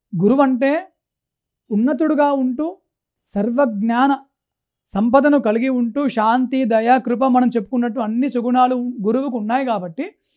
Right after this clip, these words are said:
ఆ గురువు సర్వసమర్థుడు కాబట్టి, సర్వజ్ఞుడు కాబట్టి, సర్వశక్తివంతుడు కాబట్టి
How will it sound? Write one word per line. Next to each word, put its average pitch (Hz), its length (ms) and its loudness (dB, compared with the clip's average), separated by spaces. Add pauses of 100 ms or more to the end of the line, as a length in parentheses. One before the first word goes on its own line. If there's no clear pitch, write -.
(380)
ఆ 208 100 4
గురువు 254 340 2
సర్వసమర్థుడు 240 800 2
కాబట్టి, 220 540 -4 (360)
సర్వజ్ఞుడు 247 640 2
కాబట్టి, 220 640 -2 (320)
సర్వశక్తివంతుడు 247 880 0
కాబట్టి 208 520 -4